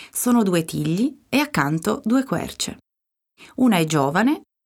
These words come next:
l'altra, caduta una notte nel duemilaventi, è adagiata al suolo.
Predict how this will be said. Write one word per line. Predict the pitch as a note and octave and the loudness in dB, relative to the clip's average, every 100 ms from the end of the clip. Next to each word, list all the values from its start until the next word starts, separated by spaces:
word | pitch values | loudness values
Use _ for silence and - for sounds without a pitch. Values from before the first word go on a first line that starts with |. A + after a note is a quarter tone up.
| _ _ - | _ _ 0
l'altra, | A#3+ E3+ D#3+ E3 D3+ | 0 0 -2 -6 -6
caduta | - E3+ F3+ F3 | -2 0 0 0
una | D#3+ D#3 | 2 2
notte | E3 D#3+ D#3+ | 2 0 0
nel | D#3 | 0
duemilaventi, | D#3 D#3+ F3+ G#3 C#3 D3 D3 F#3 - - | 0 -2 0 0 -2 -4 -6 -8 -10 -6
è | G3 | -2
adagiata | F3+ G#3 G3 D3+ D3+ | 0 0 0 -2 -2
al | D#3 | -4
suolo. | - D#3+ C#3 E3 | -4 -6 -6 -8